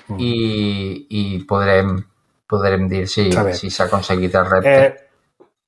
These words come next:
Speaker 1: anem arribant al final de la
Speaker 2: I,
Speaker 1: conversa.
Speaker 2: evidentment,
Speaker 1: Tu
Speaker 2: la missió
Speaker 1: Sí.
Speaker 2: era, eh? Si només si
Speaker 1: Sí, sí, sí.
Speaker 2: que la
Speaker 1: Era,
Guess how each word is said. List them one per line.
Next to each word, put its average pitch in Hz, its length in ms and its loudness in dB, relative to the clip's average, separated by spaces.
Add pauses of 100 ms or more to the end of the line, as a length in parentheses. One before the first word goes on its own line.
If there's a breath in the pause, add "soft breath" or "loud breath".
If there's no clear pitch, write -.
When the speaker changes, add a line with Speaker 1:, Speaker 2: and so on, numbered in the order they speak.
Speaker 1:
anem 139 240 4
arribant 165 320 6
al 147 140 4
final 127 380 0
de 120 80 0
la 113 120 -2
Speaker 2:
I, 107 80 -14
Speaker 1:
conversa. 113 260 2
Speaker 2:
evidentment, 117 460 4 (580)
Speaker 1:
Tu 117 80 -6
Speaker 2:
la 113 180 4
missió 113 320 2
Speaker 1:
Sí. 117 60 6
Speaker 2:
era, 113 140 4 (180)
eh? 160 120 -18
Si - 160 -20
només 104 260 -18
si 107 300 -10
Speaker 1:
Sí, 127 160 4
sí, 110 120 4
sí. 98 80 -2 (280)
Speaker 2:
que 107 80 -4
la 104 60 2
Speaker 1:
Era, 110 120 4